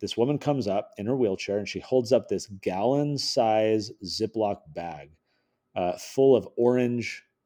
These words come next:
prescription medication bottles. And she said, you know,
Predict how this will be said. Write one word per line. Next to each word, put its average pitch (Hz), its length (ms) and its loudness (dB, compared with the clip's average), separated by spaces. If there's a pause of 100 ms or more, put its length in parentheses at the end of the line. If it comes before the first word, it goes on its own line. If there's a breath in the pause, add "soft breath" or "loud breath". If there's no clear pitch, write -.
(360)
prescription 104 960 -2 (180)
medication 98 720 -4
bottles. 78 640 -10 (1000 soft breath)
And 101 160 -4
she 120 200 -2
said, 107 540 0
you 117 80 -6
know, 110 60 -6